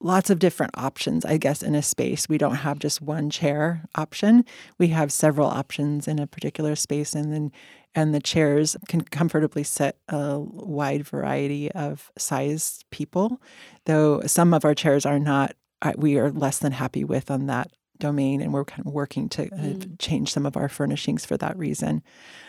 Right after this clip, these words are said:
Speaker 1: Yeah, so that's been a big consideration, even in how we laid out the, um, kitchen, is sort of, will all bodies feel comfortable in this space? Can they move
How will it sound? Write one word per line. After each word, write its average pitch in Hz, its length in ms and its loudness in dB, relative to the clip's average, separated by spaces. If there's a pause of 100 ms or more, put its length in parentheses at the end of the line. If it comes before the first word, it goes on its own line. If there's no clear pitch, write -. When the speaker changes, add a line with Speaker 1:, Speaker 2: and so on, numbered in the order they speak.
(300)
Speaker 1:
Yeah, 185 280 6
so - 160 2
that's 190 280 6
been 254 160 8
a 170 80 8
big 147 200 0
consideration, 143 680 0
even 160 220 0
in 160 100 2
how 151 240 -2
we 143 240 0
laid 143 320 0
out 139 280 0
the, 139 260 -2
um, 131 320 0 (320)
kitchen, - 560 0
is 147 240 -4
sort 147 180 2
of, 143 140 -4
will 147 100 0
all 151 240 0
bodies 135 500 0
feel 131 460 -2
comfortable 143 720 -4
in 139 200 -2
this - 360 -4
space? - 540 -4
Can 143 160 -6
they 139 100 -2
move 139 600 -2